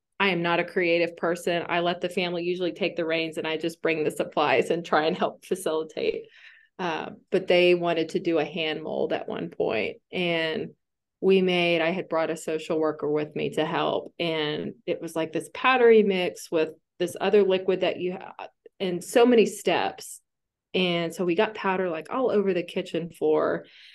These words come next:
And then you had to, like, hold your hands together for so long. And this little boy who was a perfectionist, I remember him looking up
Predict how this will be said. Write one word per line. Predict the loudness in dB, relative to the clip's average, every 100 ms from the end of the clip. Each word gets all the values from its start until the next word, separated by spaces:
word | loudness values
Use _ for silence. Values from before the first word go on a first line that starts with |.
| _
And | -4
then | -2
you | 0
had | 2 4 4
to, | 4
like, | 2 2
hold | 4 4 6
your | 4
hands | 2 0 0 -4
together | -4 2 4 4 2
for | -2 -4
so | -2 -2
long. | -2 -6 -8 -10 -12 -16 -20 -20 _ _ _
And | 0 0
this | 0
little | 2 2
boy | 2 2 2 4 4 2 0 -4
who | 0
was | 2 0
a |
perfectionist, | -4 -4 -2 -2 -2 -2 -4 -6 -6
I |
remember | 0 2 4
him | 4 4
looking | 2 2 0 0
up | -4